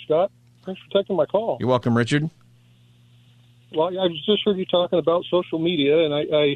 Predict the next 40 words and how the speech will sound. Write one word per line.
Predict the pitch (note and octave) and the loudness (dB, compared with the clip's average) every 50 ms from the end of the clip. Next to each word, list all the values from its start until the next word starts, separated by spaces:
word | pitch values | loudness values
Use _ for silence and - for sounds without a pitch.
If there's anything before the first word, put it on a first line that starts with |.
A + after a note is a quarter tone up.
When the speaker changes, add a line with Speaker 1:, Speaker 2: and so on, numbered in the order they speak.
| D3+ | 2
Speaker 1:
had | F3 E3+ D#3+ | 2 2 2
an | D3+ D#3 | 2 2
interaction | D#3 E3 E3 C#3+ D3 E3 F3 F3 - - D3 C#3 C#3 C3 _ _ _ _ _ _ _ _ _ _ _ _ - | 0 2 2 2 2 2 2 0 -2 -6 -8 -8 -8 -10 _ _ _ _ _ _ _ _ _ _ _ _ -4
on | C#3+ C#3 - | -4 -2 0
social | E3+ E3+ D#3 - D#3 | 0 0 0 0 -2
media | C#3+ D#3+ F#3 E3 D#3 C#3+ C#3 C#3 | 0 0 2 2 2 2 2 0
that | - - | 0 0
kinda | D#3 D3+ C#3 C3+ B2+ B2+ - _ _ _ _ _ _ _ | 0 2 2 0 -2 -4 -8 _ _ _ _ _ _ _
threw | - D#3+ E3 | -2 -2 0
me | E3 D#3+ C#3 - | 0 -2 0 0
for | D3 C#3+ | 0 2
a | C3+ | 2
loop. | C3+ D#3 F3 D#3+ D#3 - _ _ _ _ _ _ _ _ _ _ _ _ _ _ - | 2 2 2 2 0 -2 _ _ _ _ _ _ _ _ _ _ _ _ _ _ -4
Um, | C3+ C3+ C#3 C#3 C3+ C3 C3 C3 B2+ B2 - _ _ _ _ _ _ _ _ _ _ _ _ _ _ _ _ _ _ _ - - - | -2 0 0 0 0 -2 -2 -4 -6 -8 -12 _ _ _ _ _ _ _ _ _ _ _ _ _ _ _ _ _ _ _ -8 -4 0
I, | D#3+ D#3 | 0 2
I'm | D#3+ E3 D#3 D3+ D#3+ F3 | 2 2 2 2 2 2
on | F3 F3 | 2 2
a, | D#3 D3 C3+ B2+ - - E3+ | 2 2 0 0 -2 -4 -4
like, | D3 - | -4 -4
a | D3+ - - - | -4 -8 -6 -4
city | G#3 G3 F3+ C3+ | -4 -4 -4 -4
group, | A#2+ B2 B2+ B2+ B2+ - _ _ _ _ _ _ _ - - _ _ _ _ | -6 -4 -4 -4 -4 -4 _ _ _ _ _ _ _ -20 -20 _ _ _ _
you | - C3 B2+ | -4 -2 0
know, | C3 C3 C3 | 2 2 2
where | B2+ C3+ C3+ C3 | 4 2 2 0
people | - D3 C#3+ - C#3 - | -2 -6 -4 -4 -4 -2
post | - D3+ D3+ F#3+ - - | 0 0 0 0 0 0
things | - C#3+ C#3 C3+ A#2+ | 0 0 0 0 0
on | C3+ C3 B2 B2+ - D#3 B2+ | 0 0 -2 -2 -6 -4 -2
that, | C#3 C#3+ - | -2 -2 0
that | C#3+ C3+ | 0 0
happen | C#3+ C#3 C#3+ C#3+ C3+ - C#3 C3 | 2 2 2 0 0 -2 -4 -4
within | C3 B2+ B2+ B2 | -4 -2 -2 -4
the | A#2+ A#2 - | -4 -6 -6
city. | - F3+ D#3+ C3 B2 B2 _ _ _ - | -6 -4 -4 -4 -6 -8 _ _ _ -4
Speaker 2:
Yeah. | G#2+ A2 G#2 F2+ - - - - - - | -2 -2 -2 -2 -4 -8 -12 -12 -6 -2
Speaker 1:
Anyway, | D#3 D#3 D3+ B2+ B2+ B2+ C3+ D3+ - - _ _ _ _ - _ _ - | 0 0 2 2 2 2 0 0 -2 -4 _ _ _ _ -20 _ _ -4
and, | C3+ C3 C3 C3 | -2 -2 0 0
uh, | C#3 C3+ C3 C3 C3 B2+ C3 - _ _ _ _ _ _ _ _ _ _ _ _ _ - | 2 2 2 2 2 0 -2 -6 _ _ _ _ _ _ _ _ _ _ _ _ _ -4
this | C#3+ C#3 | -2 -2